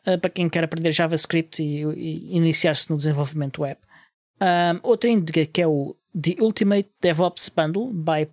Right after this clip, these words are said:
Pact, que tem livros sobre Kubernetes, sobre DevOps, eh, OpenShift, Docker, microserviços, coisas desse tipo. Esse tem sete dias.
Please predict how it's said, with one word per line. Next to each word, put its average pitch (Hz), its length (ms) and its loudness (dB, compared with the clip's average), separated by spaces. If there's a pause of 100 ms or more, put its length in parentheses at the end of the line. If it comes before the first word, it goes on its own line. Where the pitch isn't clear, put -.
Pact, - 480 -4 (480)
que - 80 -20
tem 151 320 0
livros 156 240 0
sobre 151 220 0
Kubernetes, 151 640 -4
sobre 151 220 0
DevOps, 151 800 0
eh, 160 240 0 (320)
OpenShift, 165 760 0 (120)
Docker, 165 520 0
microserviços, 156 920 0
coisas 139 240 -2
desse - 180 -2
tipo. - 300 -6 (440)
Esse 202 220 0
tem 170 180 2
sete - 360 0
dias. 143 340 0